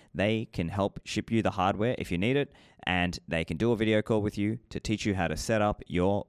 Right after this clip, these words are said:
two of three multi-signature vault and then walk you through the process of withdrawing from an exchange into your vault. So don't put this off. Take the time, self-custody, defend yourself, and make sure that you still have access to unilaterally spend your coins.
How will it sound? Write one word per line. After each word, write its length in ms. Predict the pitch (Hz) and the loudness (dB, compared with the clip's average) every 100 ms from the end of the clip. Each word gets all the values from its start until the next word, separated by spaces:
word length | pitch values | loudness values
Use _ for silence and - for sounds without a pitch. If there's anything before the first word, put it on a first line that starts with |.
| - | -10
two 260 | - 101 98 | -2 0 2
of 140 | 92 | -2
three 340 | - 87 90 82 | -2 0 0 -2
multi-signature 800 | 69 80 - 87 90 82 78 65 | -2 -4 -2 -4 -2 -4 -2 -2
vault 440 | 62 98 110 - - - | 0 0 0 -2 -20 -14
and 220 | - 135 113 | -2 0 2
then 320 | 104 104 65 | 2 0 -2
walk 260 | 92 107 | -2 0
you 80 | 123 | -2
through 200 | - 110 | -2 -2
the 100 | 87 | 0
process 480 | - 80 - 78 - | 0 -2 0 -4 -2
of 200 | - 82 | -2 -2
withdrawing 580 | 90 - 78 71 71 71 | -2 -4 -2 0 -2 -4
from 320 | - 80 87 | -4 -2 0
an 100 | 98 | 0
exchange 480 | 107 - 78 67 - | -2 -4 -4 -4 -4
into 240 | - - 131 | -6 -4 -4
your 360 | 80 76 69 - | -2 -2 -4 -6
vault. 420 | - 76 57 - - - - | -2 0 0 -6 -20 -20 -8
So 360 | - 85 82 80 - _ - | 0 2 2 0 -12 _ -2
don't 220 | 98 104 | 0 2
put 160 | 135 - | 0 -2
this 160 | 117 | 0
off. 320 | 104 107 - - _ - | 2 2 -2 -20 _ -4
Take 200 | - 127 | -2 -2
the 80 | 107 | -2
time, 420 | 98 90 92 98 - | 0 2 2 -2 -6
self-custody, 800 | - 123 - 107 - 92 92 90 | 0 0 2 -2 0 0 0 0
defend 340 | 90 120 123 | 0 0 0
yourself, 480 | 101 95 85 87 - - | 0 2 2 2 -4 -2
and 320 | 82 82 92 - | -2 -2 -6 -4
make 220 | 104 104 | -2 0
sure 240 | 101 95 | 0 0
that 100 | 92 | 0
you 160 | 76 135 | -2 -4
still 220 | - 120 | 0 0
have 200 | 113 113 | 2 0
access 360 | 123 - - - | 0 -2 -6 -4
to 100 | 87 | -4
unilaterally 880 | 85 110 117 92 78 - 82 67 | -2 -2 0 -2 -4 -4 -4 -4
spend 460 | - - 95 110 104 | -8 -4 -2 0 0
your 100 | 87 | -2
coins. 480 | - 67 57 52 | -2 -4 -4 -8